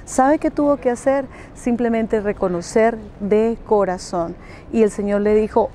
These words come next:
"Hoy mismo estarás conmigo en el paraíso". Estos dos hombres, estos dos ladrones, representan toda la humanidad.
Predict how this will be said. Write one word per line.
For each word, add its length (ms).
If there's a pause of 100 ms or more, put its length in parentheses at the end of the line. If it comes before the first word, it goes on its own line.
"Hoy 400
mismo 720
estarás 500
conmigo 720 (120)
en 180
el 100
paraíso". 640 (480)
Estos 380
dos 280
hombres, 560
estos 380
dos 120
ladrones, 540 (260)
representan 1040 (140)
toda 320
la 100
humanidad. 560